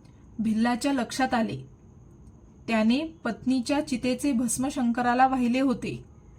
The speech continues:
ती पुन्हा जिवंत झालेली पाहून भिल्ल आश्चर्यचकित झाला.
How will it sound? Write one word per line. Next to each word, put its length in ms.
ती 120
पुन्हा 420
जिवंत 360
झालेली 420
पाहून 400
भिल्ल 320
आश्चर्यचकित 880
झाला. 260